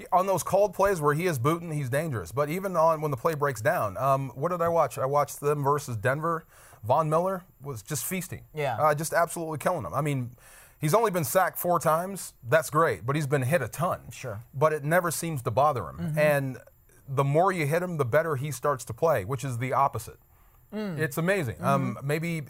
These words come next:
Speaker 1: because of his athleticism, how young he is right now, but the more he gets harassed in the pocket, the better he plays in the football game. So
Speaker 2: Yes.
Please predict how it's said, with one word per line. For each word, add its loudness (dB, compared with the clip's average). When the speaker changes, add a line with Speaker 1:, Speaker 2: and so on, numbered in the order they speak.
Speaker 1:
because 0
of -2
his -2
athleticism, -2
how 2
young -2
he -2
is -2
right 0
now, -2
but -2
the 0
more 4
he -2
gets -2
harassed 2
in -4
the 0
pocket, 0
the -4
better 2
he -2
plays -2
in -2
the -2
football -6
game. -12
So 2
Speaker 2:
Yes. -2